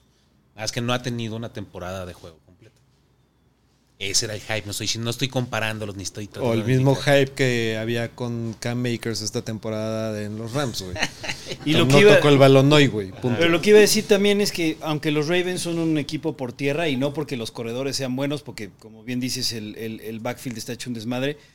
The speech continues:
Speaker 3: es Lamar el que hace que el juego por tierra sea importante. Mark Andrews es tight end, lo cual es muy amigable para, para el quarterback. Pero ¿y después qué, güey? ¿Neta
Speaker 1: Rashad
Speaker 3: Rashad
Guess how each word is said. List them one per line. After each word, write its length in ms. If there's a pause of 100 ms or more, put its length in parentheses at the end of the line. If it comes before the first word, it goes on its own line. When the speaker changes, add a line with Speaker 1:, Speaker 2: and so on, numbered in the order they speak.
(360)
Speaker 3:
es 180
Lamar 560
el 180
que 140
hace 380
que 160
el 100
juego 340
por 180
tierra 380
sea 200
importante. 600 (880)
Mark 320
Andrews 520 (360)
es 140
tight 240
end, 240 (220)
lo 120
cual 160
es 140
muy 180
amigable 520
para, 760 (100)
para 180
el 100
quarterback. 500 (720)
Pero 160
¿y 60
después 600 (500)
qué, 140
güey? 320 (260)
¿Neta 340
Speaker 1:
Rashad 40
Speaker 3:
Rashad 260